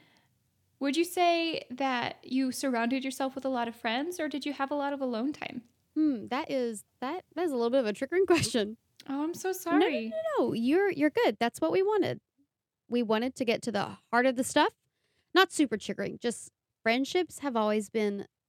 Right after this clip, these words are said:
Speaker 2: such a hard thing for me. And when I was younger, I did have a select group of friends,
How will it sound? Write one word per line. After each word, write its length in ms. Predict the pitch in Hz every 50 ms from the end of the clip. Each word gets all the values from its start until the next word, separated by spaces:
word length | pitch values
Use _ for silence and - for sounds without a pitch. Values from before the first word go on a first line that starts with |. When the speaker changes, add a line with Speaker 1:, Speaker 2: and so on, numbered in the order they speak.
| _ _ _ _
Speaker 2:
such 280 | - - - 220 - 220
a 60 | 202
hard 360 | - - 208 196 196 185 -
thing 160 | 202 196 202
for 160 | - - 262
me. 220 | 269 277 294 302 - _ _ _ _ _ _ _ -
And 80 | 233
when 80 | 233 233
I 80 | 220 208
was 240 | 208 202 190 190
younger, 460 | 190 185 185 185 - - - 214 233 - _ _ _ _ _ _ _ _ _ _
I 100 | 254 233
did 200 | 208 226 233 233
have 160 | 226 226 220 214
a 60 | 208
select 560 | - - 226 208 196 196 196 180 - - -
group 200 | - 208 202 -
of 120 | 214 190
friends, 520 | - - - - 82 95 202 202 - -